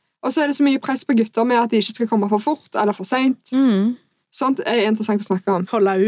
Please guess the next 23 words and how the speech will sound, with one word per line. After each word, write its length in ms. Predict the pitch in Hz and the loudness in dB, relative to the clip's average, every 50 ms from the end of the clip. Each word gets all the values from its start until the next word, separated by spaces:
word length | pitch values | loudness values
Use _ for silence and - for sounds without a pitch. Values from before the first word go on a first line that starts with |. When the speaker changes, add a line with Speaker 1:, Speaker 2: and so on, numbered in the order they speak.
| 233 240 | 2 0
Speaker 2:
ut. 320 | 247 - - - - - - | -2 -4 -10 -16 -16 -4 -2
Speaker 1:
Ja. 260 | 202 220 226 254 262 254 - _ | 0 2 2 2 0 -2 -6 _
Speaker 2:
Mm. 360 | 202 214 202 180 170 180 190 - _ _ _ _ _ 208 | 2 4 4 4 4 2 0 -4 _ _ _ _ _ -4
Veldig. 480 | 208 202 175 147 135 - 151 160 185 - | -2 -2 -2 -2 -2 0 0 0 2 2
Speaker 1:
Ja. 140 | 202 214 214 - - | 0 0 0 -2 0
Åh, 280 | 220 208 214 220 214 226 | 2 4 4 6 4 4
herregud. 240 | 247 240 240 262 269 _ _ _ _ 539 480 466 480 494 494 415 453 494 | 4 2 2 0 -2 _ _ _ _ 2 2 4 4 4 4 4 4 2
Speaker 2:
Så 40 | 480 | 2
hvis 80 | 214 202 | 0 0
det 120 | - 214 | 0 0
er 40 | 214 | 2
en 100 | 220 226 | 2 2
mann 280 | 220 202 202 214 226 | 2 2 2 0 0
som 120 | 214 - 214 | 0 -2 -2
føler 200 | - 196 185 190 | 0 -2 -2 -2
kallet, 380 | - - 202 214 233 262 269 - - | -2 -4 -2 0 0 0 -2 -2 -2
eller 160 | 240 254 285 311 | -2 0 0 0
hvis 140 | 320 - | 0 0
noen 200 | 254 226 208 202 | 2 2 2 2
har 80 | 196 190 | 2 0
tips 300 | 190 - - 240 - - | 0 -4 -6 -6 -4 -4
om 120 | - 247 262 | -2 -2 0
en, 220 | 269 285 302 294 | 0 0 -2 -2